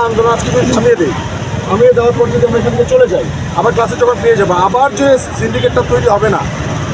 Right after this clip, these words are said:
আবার যে হচ্ছে এগুলো নষ্ট করে ফেলবে না, এর গ্যারান্টি আসলে কে দিবে? আমরা তো এটাই এখন আমাদের প্রশ্ন হয়ে দাঁড়িয়েছে। So আমরা এই আন্দোলনের সফলতা আমরা মনে করছি যে তারা যেগুলো বলছে যে এইগুলো সমস্যা সমাধান করেছে, আমরা চাই এটা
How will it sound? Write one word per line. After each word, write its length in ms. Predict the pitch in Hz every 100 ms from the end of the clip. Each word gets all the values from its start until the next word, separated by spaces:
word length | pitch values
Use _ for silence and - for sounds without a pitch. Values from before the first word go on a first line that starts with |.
| -
আবার 260 | 180 254 269
যে 60 | 269
হচ্ছে 140 | - 262
এগুলো 160 | 254 254 220
নষ্ট 160 | 214 175
করে 120 | 254 240
ফেলবে 200 | 247 247 208
না, 40 | 143 - - -
এর 260 | 214 247 277 269 - -
গ্যারান্টি 260 | 220 247 247
আসলে 220 | 254 233
কে 80 | 214 190
দিবে? 140 | - - - - - - -
আমরা 160 | 220 254
তো 40 | 254 240
এটাই 180 | 262 240 208
এখন 140 | 240 233
আমাদের 180 | 214 220 -
প্রশ্ন 200 | 196 - 175
হয়ে 140 | 156
দাঁড়িয়েছে। 300 | 139 123 107 - - - - -
So 40 | - 220
আমরা 140 | 240 254
এই 120 | 247 226 202
আন্দোলনের 360 | 226 254 269 262
সফলতা 360 | 240 240 240 254
আমরা 140 | 254 254
মনে 120 | 269 254
করছি 200 | 202 - 175
যে 80 | 214 247 -
তারা 140 | 185
যেগুলো 220 | 185 208 202 202
বলছে 200 | 196 170
যে 60 | 160
এইগুলো 380 | 165 - 156 196 185
সমস্যা 220 | 170 165 190
সমাধান 220 | 202 202 185
করেছে, 240 | 160 - - - - - 147
আমরা 140 | 196 247
চাই 100 | 254
এটা 100 | 254